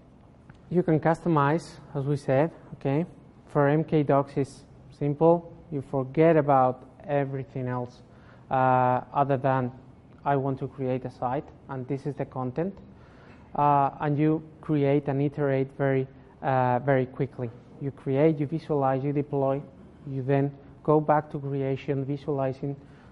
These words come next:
So these iterations are quite quick. For Nicola and Pelican, themes, uh, available, extensions, uh, incremental builds,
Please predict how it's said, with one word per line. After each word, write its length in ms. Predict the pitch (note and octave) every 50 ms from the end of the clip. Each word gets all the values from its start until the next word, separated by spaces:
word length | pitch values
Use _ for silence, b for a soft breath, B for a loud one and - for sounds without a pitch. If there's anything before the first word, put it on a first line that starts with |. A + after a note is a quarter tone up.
| B B
So 180 | - - D3+ C#3+
these 240 | C3+ F3 F3 D#3+ F#3
iterations 640 | E3+ - D#3 D3 D3 D3 C#3 - D#3+ D#3 C#3+ - D3+
are 200 | C#3 C#3 C#3 - B B B B B B B B B B B B - -
quite 240 | - E3 C#3+ C#3+ C3+ -
quick. 160 | - C#3+ B2+ - - - - - - - - - - B B B B B B - - - - -
For 100 | D3+ C#3
Nicola 380 | C#3+ C3+ - E3+ E3+ F3 F3
and 140 | E3+ E3 E3+
Pelican, 580 | F#3 F3+ F3+ F3+ F3 - F3+ F3+ F3 F3 F3+ - - - - - - - - - - - - -
themes, 380 | E3 D#3+ E3+ E3 D#3 - -
uh, 340 | D#3+ D3+ D3+ D3+ D3 D3 C#3+ C#3+
available, 500 | E3 D#3+ D#3 D#3 D#3 C#3+ D3+ D3+ D3 D3
extensions, 920 | D3 C#3+ - - - C#3+ C#3 C#3+ C3+ - - D3 C#3+ C#3 C#3 C#3+ C#3 - - B B B B B B B B B - -
uh, 500 | C#3+ C#3+ C#3+ C#3 C#3 C#3 C#3 C#3 C3+ B2+ - - - - - - B B B B B - D#3+
incremental 680 | D#3+ - - E3 D#3 D3+ D3 D3 D3+ - D#3 D3+ C#3+ C3
builds, 460 | D3 C#3 C#3 C#3 C#3 C#3 - -